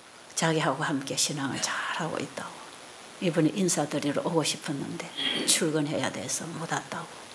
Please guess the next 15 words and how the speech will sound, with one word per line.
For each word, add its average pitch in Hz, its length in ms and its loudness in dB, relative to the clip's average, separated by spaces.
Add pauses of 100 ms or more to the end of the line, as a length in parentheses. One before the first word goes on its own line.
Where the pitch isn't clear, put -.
(200)
그 208 120 4
자기는 180 380 4 (260)
둘 196 200 8
다 202 240 6
우체국에 196 520 -2
근무하는데요. 156 960 -2 (300)
한, 190 220 0
남편은 175 480 2
그 180 140 0
직장을 165 500 -2
그만뒀어요. 165 680 -4 (440)
아내는 175 400 2
그대로 165 280 -6 (140)
다니고. - 1600 0
<clears throat> - 40 -14